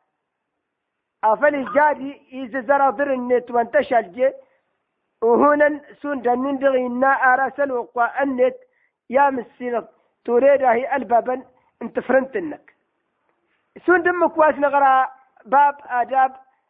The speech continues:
قضاء الحاجة، إهدي آداب يا الطهارة، إهدي نغار آداب المشي للصلاة يموت. غاس هكذا الدين وان الإسلام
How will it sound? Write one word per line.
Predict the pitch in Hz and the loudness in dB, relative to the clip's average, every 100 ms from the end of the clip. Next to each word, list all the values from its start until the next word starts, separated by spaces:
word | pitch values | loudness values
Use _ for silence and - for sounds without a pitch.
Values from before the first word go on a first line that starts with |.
| _ _ _ _ _ _ | _ _ _ _ _ _
قضاء | 226 220 254 247 | -4 2 2 0
الحاجة، | - 269 277 277 | -2 0 2 2
إهدي | 294 269 262 277 | 2 2 2 0
آداب | 254 240 254 247 - | 0 0 0 -6 -10
يا | 247 254 | -4 -2
الطهارة، | 254 254 240 262 277 269 - _ _ _ - | 0 2 4 4 0 -4 -10 _ _ _ -2
إهدي | 285 254 247 | 0 0 -2
نغار | 247 247 269 262 226 | -6 0 2 0 -2
آداب | 226 247 254 254 _ _ _ - | 0 2 0 -2 _ _ _ -8
المشي | 226 254 247 247 | -4 -4 -4 -6
للصلاة | 254 254 - 247 247 240 247 | -4 -4 -2 0 0 0 -2
يموت. | 240 214 165 - _ _ - _ _ _ _ _ _ _ _ _ | -2 0 -4 -14 _ _ -20 _ _ _ _ _ _ _ _ _
غاس | 202 285 277 - _ _ _ _ _ | 0 2 0 -6 _ _ _ _ _
هكذا | 175 262 320 285 220 254 254 214 226 | 0 0 0 -4 -6 -4 -4 -6 -14
الدين | 185 233 247 | -16 -12 -6
وان | 247 262 | -6 -6
الإسلام | 247 202 214 240 254 175 | -8 -12 -4 0 0 0